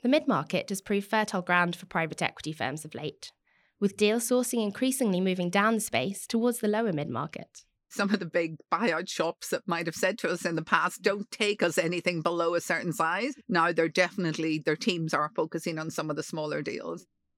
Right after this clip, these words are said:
Speaker 1: Meanwhile, sponsors have been opportunistically eyeing distress plays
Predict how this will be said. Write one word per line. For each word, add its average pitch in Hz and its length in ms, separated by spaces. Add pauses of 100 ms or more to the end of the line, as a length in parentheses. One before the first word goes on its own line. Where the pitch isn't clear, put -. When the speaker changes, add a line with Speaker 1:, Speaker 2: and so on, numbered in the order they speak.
(120)
Speaker 1:
Meanwhile, 220 640
sponsors - 540
have 262 100
been 226 200
opportunistically 240 1000
eyeing 175 260
distress 170 440
plays - 400